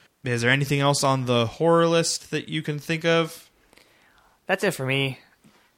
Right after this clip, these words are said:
Speaker 2: I'm sure there's, like I said, I'm sure there's
Speaker 1: There's
Speaker 2: stuff
Speaker 1: so
Speaker 2: we
Speaker 1: many
Speaker 2: missed.
Speaker 1: things,
Speaker 2: Yeah.
Speaker 1: yeah.
Speaker 2: There's gonna be a ton of stuff, and stuff that we might have even heard of, or stuff. We didn't mention everything because some stuff doesn't have dates or
Speaker 1: Mm-hmm.
Speaker 2: is rumored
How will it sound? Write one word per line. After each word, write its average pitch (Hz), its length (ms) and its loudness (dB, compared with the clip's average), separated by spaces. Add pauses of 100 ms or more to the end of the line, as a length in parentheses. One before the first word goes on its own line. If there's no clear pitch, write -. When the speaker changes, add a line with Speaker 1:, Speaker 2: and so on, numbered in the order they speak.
(140)
Speaker 2:
I'm 143 140 -4
sure 156 180 0
there's, 135 320 -6 (140)
like 131 140 -6
I 117 40 -10
said, 117 240 -4
I'm 117 100 -6
sure 117 340 -6
there's 104 100 -8
Speaker 1:
There's 110 160 -6
Speaker 2:
stuff - 120 -2
Speaker 1:
so 123 140 0
Speaker 2:
we 117 60 -4
Speaker 1:
many 107 140 -4
Speaker 2:
missed. 92 260 -10
Speaker 1:
things, 165 120 -6
Speaker 2:
Yeah. 135 60 -2
Speaker 1:
yeah. 90 200 -8 (360)
Speaker 2:
There's 185 120 -8
gonna 170 140 -4
be 127 60 -8
a 110 40 -10
ton - 140 -18
of - 80 -20
stuff, - 260 -14
and 131 120 -14
stuff 143 180 -6
that 127 120 -6
we 127 100 -10
might 113 220 -12
have 90 180 -12
even 95 320 -16 (300)
heard 127 260 -8
of, 110 280 -10
or 101 60 -16
stuff. - 400 -4 (580)
We 180 120 4
didn't 156 140 -2
mention 143 260 -4
everything 147 420 -4
because 131 220 -10
some - 320 -8
stuff - 200 -6
doesn't 127 220 -8
have 123 340 -2
dates 110 400 -10 (120)
or 135 260 0
Speaker 1:
Mm-hmm. 120 80 -4
Speaker 2:
is 120 140 -6
rumored 123 760 -4